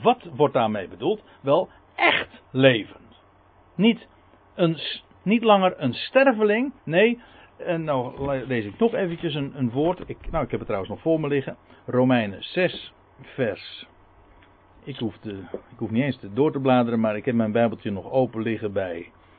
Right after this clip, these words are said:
Romeinen zes. En daar staat in vers negen: "Daar wij weten,"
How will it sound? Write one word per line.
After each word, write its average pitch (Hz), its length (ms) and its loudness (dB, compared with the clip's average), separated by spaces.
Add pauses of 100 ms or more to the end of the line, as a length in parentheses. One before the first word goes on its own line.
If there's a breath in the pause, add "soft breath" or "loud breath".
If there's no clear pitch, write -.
(420 soft breath)
Romeinen 110 460 2
zes. 160 420 4
En 131 160 0
daar 117 160 0
staat 160 500 2
in 110 180 -2
vers 101 280 -12
negen: 196 720 4 (1600 soft breath)
"Daar 147 400 10
wij 117 260 8
weten," 220 640 8